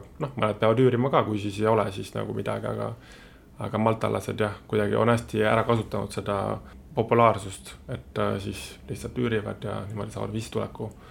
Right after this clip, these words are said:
tekitada. Aga välismaalaste, välismaalased ikka üürivad, sest, äh, Malta on siuke koht, kuhu sa,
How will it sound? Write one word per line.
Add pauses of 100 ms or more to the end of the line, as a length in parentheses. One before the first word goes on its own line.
(160)
tekitada. (640)
Aga
välismaalaste, (1000)
välismaalased
ikka
üürivad,
sest,
äh,
Malta
on
siuke
koht,
kuhu
sa,